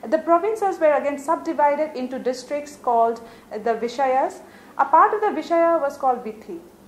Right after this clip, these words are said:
Uh, the villages or the grama were the lowest administrative units. The officers in charge of the administration at the provincial and the district level were mainly uparikas,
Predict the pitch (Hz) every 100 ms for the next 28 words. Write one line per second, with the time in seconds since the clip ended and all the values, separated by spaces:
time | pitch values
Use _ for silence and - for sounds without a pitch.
0 | - - - - 247 214 240 320 381 427
1 | 427 440 440 285 294 285 - 240 269 269
2 | 165 180 - - 208 233 240 226 208 254
3 | 330 294 220 240 240 233 226 208 202 180
4 | 277 - - 208 - 254 - 359 381 392
5 | 349 285 277 262 285 294 240 220 233 247
6 | 262 262 262 214 208 208 240 277 269 262
7 | 247 208 190 247 - 269 233 214 220 220
8 | 208 214 214 220 214 226 226 226 220 220